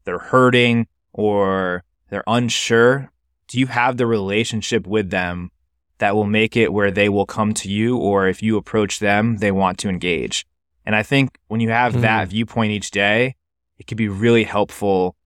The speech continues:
Speaker 1: kind of, like, framework of, "I am going to continue to connect. I'm going to continue to show these individuals I am here for them." And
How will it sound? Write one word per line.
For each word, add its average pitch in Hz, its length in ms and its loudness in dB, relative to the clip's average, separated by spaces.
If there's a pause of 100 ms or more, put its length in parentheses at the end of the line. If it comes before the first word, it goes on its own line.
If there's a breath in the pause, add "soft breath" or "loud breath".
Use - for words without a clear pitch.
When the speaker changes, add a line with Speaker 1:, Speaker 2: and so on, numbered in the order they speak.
(300)
Speaker 1:
kind 104 240 -2
of, 98 160 -2
like, 90 180 -2
framework 110 800 0
of, 92 420 0 (500)
"I 107 220 2
am 120 160 -2
going 107 320 0
to 107 240 -6
continue 101 500 -4
to 98 160 -8
connect. 92 520 -6
I'm 98 180 -2
going 107 320 0
to 107 100 -8
continue 110 420 0
to 101 80 0
show 107 340 2
these 101 180 0
individuals 98 500 2
I 95 140 0
am 92 100 -4
here 101 380 0
for 95 200 -4
them." 82 320 -2 (380)
And 98 440 0